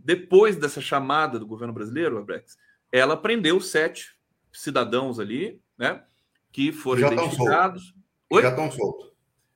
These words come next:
Speaker 1: Já tão soltos? Ah,
Speaker 2: Sim,
Speaker 1: nem
Speaker 2: senhor.
Speaker 1: tinha, nem, nem sabia disso. Agora,
Speaker 2: É.
Speaker 1: ela tentou responder porque ficou muito feio pra ela também diante da opinião internacional. Agora, existe essa hipocrisia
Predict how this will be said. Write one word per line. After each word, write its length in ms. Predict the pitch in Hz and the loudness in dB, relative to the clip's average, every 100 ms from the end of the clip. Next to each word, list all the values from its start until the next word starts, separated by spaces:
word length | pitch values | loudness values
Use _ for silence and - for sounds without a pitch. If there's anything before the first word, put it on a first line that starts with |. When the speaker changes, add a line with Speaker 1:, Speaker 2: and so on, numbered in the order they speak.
| _ | _
Speaker 1:
Já 140 | 196 | 2
tão 140 | 202 160 | 2 2
soltos? 300 | 226 226 - - _ | 2 2 -2 -20 _
Ah, 180 | - 180 | -4 -4
Speaker 2:
Sim, 60 | 180 | -4
Speaker 1:
nem 100 | 131 | -6
Speaker 2:
senhor. 140 | 180 208 | -4 -4
Speaker 1:
tinha, 120 | 208 - | -6 -10
nem, 220 | 165 202 190 | -14 -12 -6
nem 140 | 208 | -6
sabia 260 | 208 180 151 | -6 -4 -4
disso. 180 | 113 - - - | -6 -16 -20 -10
Agora, 300 | 165 175 - 95 - _ 147 | 0 0 0 -10 -12 _ -16
Speaker 2:
É. 240 | - 135 | -8 0
Speaker 1:
ela 140 | 170 | 2
tentou 400 | 185 247 247 220 | 4 0 4 4
responder 540 | 220 240 - 226 180 185 | 4 -2 -4 -4 0 0
porque 180 | 180 226 | -2 -4
ficou 180 | 214 | -4
muito 220 | 214 226 277 | -4 -6 -10
feio 440 | - 220 214 220 | -2 0 0 -2
pra 160 | 220 202 | -2 2
ela 220 | 180 185 | 2 0
também 320 | 185 156 175 | -4 -6 -8
diante 400 | 170 165 180 180 | -6 -6 -6 -6
da 140 | 175 | -2
opinião 460 | 175 175 147 127 127 | -2 -4 -8 -4 -6
internacional. 800 | 135 165 170 170 175 208 185 - _ | -6 -4 -4 -4 -2 0 0 -4 _
Agora, 300 | - 214 208 | -6 0 4
existe 420 | 196 160 196 247 247 | 4 2 -6 -4 -6
essa 200 | 247 240 | -4 -4
hipocrisia 1120 | 240 247 247 262 240 147 139 190 233 240 254 | -4 -10 -10 -8 -8 -8 -10 -10 -6 -4 -6